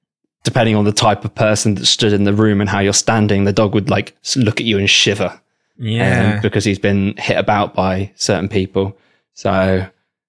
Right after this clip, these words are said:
Speaker 1: yeah, I, I understand that. It's just, uh, my, my reasoning for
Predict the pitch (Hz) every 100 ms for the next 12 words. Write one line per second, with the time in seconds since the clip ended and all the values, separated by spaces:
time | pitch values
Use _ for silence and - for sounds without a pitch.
0 | _ - 127 117 117 113 135 160 202 190
1 | 156 131 113 113 113 101 - _ _ _
2 | _ 113 - 117 - - 113 110 - 135
3 | 139 147 135 131 165 135 120 101 110 101
4 | 98 107